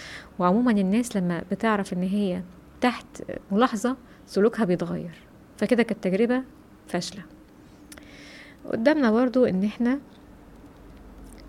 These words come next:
نعرف نروح مثلًا في موقع فيه، آه،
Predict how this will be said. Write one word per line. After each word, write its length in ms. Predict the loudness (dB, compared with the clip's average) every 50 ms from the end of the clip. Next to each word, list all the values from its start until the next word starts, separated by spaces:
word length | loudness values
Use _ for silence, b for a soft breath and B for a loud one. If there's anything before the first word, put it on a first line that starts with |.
| -20 -16 -4 0
نعرف 540 | 4 6 6 8 6 6 4 0 -10 -6 0
نروح 340 | 4 6 8 8 6 6 4
مثلًا 400 | 0 2 2 2 2 2 0 0
في 120 | 0 0
موقع 640 | 2 4 4 2 0 4 4 4 4 4 2 0 0
فيه، 540 | -2 -4 -4 -4 -2 0 0 0 2 2 2 2
آه، 400 | 2 2 4 4 2 2 0